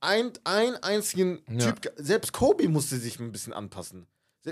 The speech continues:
Speaker 1: Pau Gasol oder Shaq die Zeit.
Speaker 2: Normal,
Speaker 1: Weißt du, was ich
Speaker 2: normal.
Speaker 1: meine?
Speaker 2: Anpassen musst du dich sowieso. Du kannst
Speaker 1: Du
Speaker 2: da
Speaker 1: kannst
Speaker 2: jetzt nicht
Speaker 1: keinen
Speaker 2: so
Speaker 1: Erfolg
Speaker 2: spielen,
Speaker 1: haben.
Speaker 2: ja.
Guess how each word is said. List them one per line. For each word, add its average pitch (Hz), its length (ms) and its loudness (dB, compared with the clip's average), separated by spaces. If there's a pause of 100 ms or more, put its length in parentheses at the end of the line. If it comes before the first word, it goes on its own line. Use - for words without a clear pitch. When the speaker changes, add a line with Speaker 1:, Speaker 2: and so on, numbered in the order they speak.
(140)
Speaker 1:
Pau 185 200 8
Gasol 185 380 4
oder 147 200 4
Shaq 196 400 4
die 127 120 -4
Zeit. 98 300 -4
Speaker 2:
Normal, 208 480 8
Speaker 1:
Weißt 254 160 10
du, 233 40 8
was 175 80 4
ich 175 60 4
Speaker 2:
normal. 160 160 8
Speaker 1:
meine? - 160 4
Speaker 2:
Anpassen 208 480 2
musst 226 180 -4
du 202 80 0
dich 165 160 0
sowieso. 190 520 4
Du 131 100 2
kannst 175 260 2
Speaker 1:
Du 185 60 6
Speaker 2:
da 160 60 8
Speaker 1:
kannst - 220 6
Speaker 2:
jetzt 175 80 4
nicht 156 80 4
Speaker 1:
keinen 165 120 8
Speaker 2:
so 196 80 6
Speaker 1:
Erfolg 262 120 8
Speaker 2:
spielen, 143 200 4
Speaker 1:
haben. 127 100 2
Speaker 2:
ja. 139 440 6